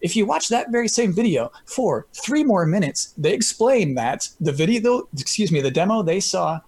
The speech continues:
had frame rate dips between thirty and sixty F P S.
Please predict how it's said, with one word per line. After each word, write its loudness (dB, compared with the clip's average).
had -2
frame 0
rate -2
dips -6
between 0
thirty -2
and -4
sixty -4
F -2
P 0
S. -2